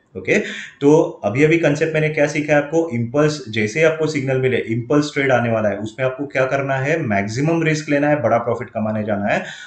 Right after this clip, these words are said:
और जैसे ही आपको signal मिले, जो trade अभी आपको मिलने वाला है intraday का, वो करेक्टिव trade है, तो आपको क्या करना है, Limited trade करना है, single target profit book करना है। जितना कम काम करोगे corrective trades में, उतना बड़ा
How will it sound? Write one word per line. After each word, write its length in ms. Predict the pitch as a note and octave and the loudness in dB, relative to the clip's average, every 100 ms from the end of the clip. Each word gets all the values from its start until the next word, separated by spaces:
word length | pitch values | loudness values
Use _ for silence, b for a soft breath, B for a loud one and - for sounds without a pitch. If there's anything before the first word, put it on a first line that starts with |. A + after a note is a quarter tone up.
| B | B
और 80 | A#2 | -4
जैसे 280 | A2 G#3+ E3 | 0 0 4
ही 60 | |
आपको 200 | D#3 D#3+ | 4 2
signal 260 | D3+ C#3+ D3+ | -2 -2 0
मिले, 200 | D3 D3+ | 2 4
जो 180 | D3+ D3+ | 4 2
trade 240 | B2+ C3 | 4 2
अभी 160 | C#3+ D3 | 4 4
आपको 300 | C3+ - C#3+ | 2 0 -2
मिलने 300 | A#2 A2 C3+ | 0 0 2
वाला 200 | C#3+ A#2 | 4 4
है 240 | G#2 G2 | 2 0
intraday 320 | A2 G#2 A#2+ | -2 2 2
का, 120 | A2 A2 | 2 0
वो 140 | A2+ | -2
करेक्टिव 540 | - A#2+ D#3+ E3 F#3+ | 2 2 2 4 4
trade 200 | D#3 C3 | 4 2
है, 60 | A#2+ | 2
तो 120 | A#2 | 2
आपको 220 | A#2 - | 0 -2
क्या 180 | B2+ B2+ | 0 2
करना 260 | B2+ B2 C3 | 2 0 0
है, 180 | D3 A#2 | -2 0
Limited 440 | A#2+ C#3+ E3+ E3 | -2 0 0 0
trade 260 | D#3+ D#3+ D3+ | 0 0 0
करना 220 | D3+ D#3 | 0 0
है, 100 | D#3+ | -2
single 360 | D3 A#2 B2+ | -2 0 2
target 360 | B2+ A#2+ C3+ C3 | 2 2 0 -4
profit 280 | A#2 - A#2+ | -4 -4 -6
book 240 | B2 B2+ | -6 -4
करना 260 | B2+ B2 A#2+ | -4 -4 -4
है। 280 | A#2+ D3+ F#3 B B G#2+ | -2 -2 -4 B B -6
जितना 320 | A#2 F3 G3+ | -4 2 2
कम 300 | G3+ F3+ F#3 | 4 4 4
काम 260 | E3+ D#3+ D3+ | 2 2 2
करोगे 320 | C#3 B2 A#2 | -2 -2 -4
corrective 580 | - B2+ C#3 C#3 C#3+ C#3 | 0 0 0 -2 -2 0
trades 340 | A#2+ A#2+ A#2 | 0 0 0
में, 160 | A#2 G2 B B B - | -6 -8 B B B -8
उतना 340 | A2+ C3 C#3+ | -2 0 0
बड़ा 680 | C#3 G#2 A2 C#3 - - | 2 4 4 4 2 -4